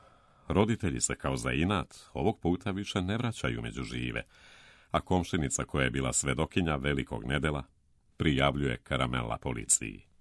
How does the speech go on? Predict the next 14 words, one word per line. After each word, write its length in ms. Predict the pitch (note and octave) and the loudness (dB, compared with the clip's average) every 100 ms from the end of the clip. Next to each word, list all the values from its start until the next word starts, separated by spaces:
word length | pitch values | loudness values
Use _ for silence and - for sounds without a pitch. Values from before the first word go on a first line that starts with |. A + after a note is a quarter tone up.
| _ - - - - _ _ _ _ _ _ _ | _ -20 -20 -20 -20 _ _ _ _ _ _ _
Dok 160 | E2+ G2+ | -6 -2
mu 80 | G2 | -2
stavljaju 460 | A#2 A2 F#2 D#2+ | 0 2 4 6
lisice 460 | E2 F2+ F#2+ - E2 | 6 2 -2 2 4
u 240 | D#2+ D2 | 6 2
prostoriji 680 | - D#2 - D#2+ D#2 D2+ C2 | 2 0 2 2 2 4 2
sveže 400 | - C#2+ E2 C#2+ | 2 2 2 2
dekorisanoj 840 | B1+ C2 D2 D2 - C2+ B1 A#1 - | -2 -2 0 4 4 2 -2 -4 -4
eksplodiranim 720 | D2+ - - D2 D2 C2 A#1+ | -4 -2 -2 0 2 2 -2
organima, 560 | A#1+ B1 B1+ B1+ B1+ G#1+ - _ _ _ _ D#2 | -4 0 0 0 -2 -6 -12 _ _ _ _ -4
deluzivni 680 | D#2 D2+ C#2 A1+ B1 A1+ | 2 2 2 0 -2 -4
Ostroški 640 | G#1+ - D2+ E2 - - D#2+ | -4 -4 0 0 0 -4 -2
uzvikuje 580 | B1+ C2+ C#2 - C#2 - | 0 0 0 0 -2 -2
kako 380 | - C#2+ - D2 | -4 -4 0 -2